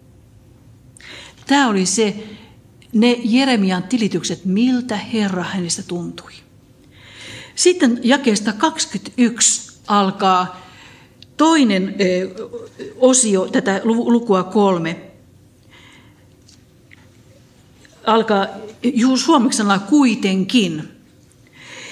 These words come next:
Eli tässä hän tilittää sitä, mitä hän Herrasta ja hän, mitä hän Herrasta tietää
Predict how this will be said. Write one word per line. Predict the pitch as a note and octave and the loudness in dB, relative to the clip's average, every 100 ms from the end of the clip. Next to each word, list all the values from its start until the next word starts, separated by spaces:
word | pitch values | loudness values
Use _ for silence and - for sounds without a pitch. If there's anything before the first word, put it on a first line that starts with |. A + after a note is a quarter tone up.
| - - - - | -20 -20 -8 0
Eli | A3 G#3+ - | 2 0 -2
tässä | - E4+ D#4+ B3+ | 0 2 2 2
hän | A3 G3+ | 2 2
tilittää | D4+ C#4 - G#3 G3+ | 4 2 2 0 0
sitä, | C4+ C4 G3+ G3 | 0 2 0 0
mitä | G#3 B3 D#4 D4+ G#3+ | 2 4 2 0 0
hän | F#3+ F#3+ F3 - | 0 0 -2 0
Herrasta | D4 D4 A#3+ G3 - | 2 2 2 0 -2
ja | F3+ | -2
hän, | F#3+ G3 - | -2 -4 -2
mitä | A#3+ D4+ D4 A3+ | 2 2 2 0
hän | G#3 F#3 | 0 0
Herrasta | G#3+ C#4 G#3 G3 | 0 0 0 -2
tietää | G3 - E4+ D4 F#3+ - - - G3+ | -6 -2 0 2 0 -4 -10 -10 -10